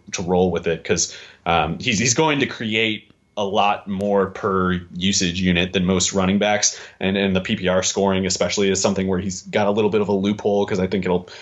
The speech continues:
I think he'll have kind of almost like an even run and catch split,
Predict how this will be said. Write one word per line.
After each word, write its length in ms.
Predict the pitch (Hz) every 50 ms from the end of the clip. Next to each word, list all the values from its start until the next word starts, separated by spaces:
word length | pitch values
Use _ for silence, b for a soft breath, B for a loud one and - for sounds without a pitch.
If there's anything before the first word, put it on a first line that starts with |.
| B B -
I 80 | 247
think 140 | 277 269 202
he'll 100 | 185 156
have 140 | 139 135 -
kind 140 | - 135 117
of 80 | 104 110
almost 200 | 107 104 98 -
like 120 | 104 -
an 80 | 98 101
even 360 | - 101 101 98 95 92 85
run 280 | 85 87 90 95 98 95
and 200 | 90 90 90 -
catch 500 | - - 92 90 - - - - - -
split, 500 | - - - - 87 85 92 110 -